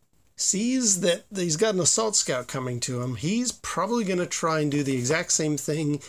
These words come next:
He also has the exact same weapons, so he's gonna try and hit the assault scout,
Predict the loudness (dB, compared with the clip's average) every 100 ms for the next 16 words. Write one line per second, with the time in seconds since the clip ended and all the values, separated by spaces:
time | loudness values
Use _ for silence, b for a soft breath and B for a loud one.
0 | B B B B 2 4 4 4 4 2
1 | 2 0 0 2 0 0 -2 0 0 0
2 | 0 0 0 0 2 0 -2 0 2 0
3 | -2 -2 -2 -2 -2 -2 -2 0 0 0
4 | -2 -4 -12 B B B -2 0 2 0
5 | 0 -2 -2 -4 -8 -8 -10